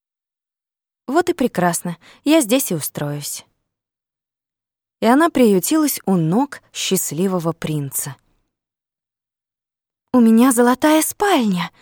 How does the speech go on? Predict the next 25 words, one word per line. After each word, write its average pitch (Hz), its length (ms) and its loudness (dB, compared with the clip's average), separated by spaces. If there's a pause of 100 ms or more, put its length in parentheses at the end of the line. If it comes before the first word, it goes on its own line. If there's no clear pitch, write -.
(280)
воскликнула 170 720 0
она 208 220 2
и 220 40 2
спрятала 190 500 0
головку 170 460 2
под 190 200 -2
крылышко, 180 460 -6
чтобы 170 300 0
заснуть, 165 500 -2 (640)
как 165 200 -4
вдруг 160 340 -2
на 269 80 2
неё 185 260 2
упала 208 360 0
какая-то 175 440 -4
капля. - 560 -6 (1160)
«Странно», 262 580 0 (240)
удивилась 202 480 -4
она. 180 220 -6 (640)
«На 277 200 4
небе 320 260 4
звёзды, 226 420 2 (240)
ни 285 200 4
единого 277 440 2
облачка, 240 600 -2